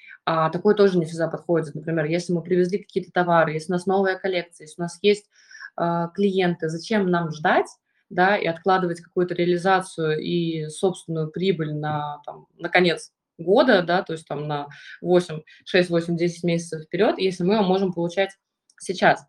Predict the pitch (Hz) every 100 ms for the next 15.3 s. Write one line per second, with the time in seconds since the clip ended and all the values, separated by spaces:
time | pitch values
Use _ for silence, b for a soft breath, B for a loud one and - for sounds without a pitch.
0 | _ B B B - 220 220 180 285 220
1 | 202 233 202 190 185 220 196 175 - 175
2 | 170 160 156 147 - _ - 190 233 320
3 | 285 226 - - - 175 - 180 180 180
4 | 226 220 - 170 185 - 269 330 269 220
5 | - B B B 185 185 180 175 196 190
6 | 175 180 185 180 208 180 170 170 165 170
7 | 170 190 180 170 165 180 180 165 175 170
8 | - B B 190 196 180 - 185 175 156
9 | - 175 175 165 165 165 170 175 175 165
10 | 156 175 240 302 214 180 165 165 165 175
11 | 170 170 170 170 170 160 - 254 269 b
12 | b b _ _ _ _ _ - 202 175
13 | 165 196 220 196 190 - 175 160 160 156
14 | 156 156 247 277 226 185 170 180 175 165
15 | - 160